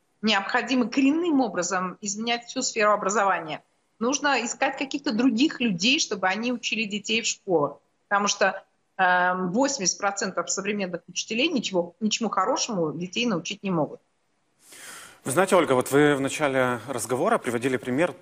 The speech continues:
Speaker 2: м, того, как, э, на вас подействовали уроки в школе, там, в частности, о, э, э, атомной войне, атомном взрыве,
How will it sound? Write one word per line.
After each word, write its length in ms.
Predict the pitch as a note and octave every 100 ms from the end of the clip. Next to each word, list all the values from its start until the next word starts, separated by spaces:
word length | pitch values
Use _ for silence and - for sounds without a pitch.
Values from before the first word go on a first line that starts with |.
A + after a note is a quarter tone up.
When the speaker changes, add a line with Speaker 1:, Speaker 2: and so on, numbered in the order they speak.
| -
Speaker 2:
м, 320 | B2+ B2 A#2+
того, 300 | - A2+ E3+
как, 460 | - D3 D3+ - C3+
э, 180 | C3
на 120 | B2+ B2
вас 180 | C#3
подействовали 880 | - G#2+ A#2 A2 A2 A2+ G#2+ A2 G#2+ A2+
уроки 460 | A#2+ B2 A2+ - G#2
в 460 | F#2+ G#2 G#2 G#2
школе, 380 | - - F#3+ E3
там, 120 | -
в 40 | F#2+
частности, 500 | B2+ - A2 - G#2+
о, 240 | G2+ G2+
э, 40 | F#2 - - -
э, 580 | A#2 A2 G#2+ - G#2+ G#2
атомной 580 | A2 A#2 G#2+ G#2 G2+ G2
войне, 320 | F#2 G#2+ D3+
атомном 360 | C3+ - G#2 G2
взрыве, 440 | F#2+ C#3+ E3 C#3+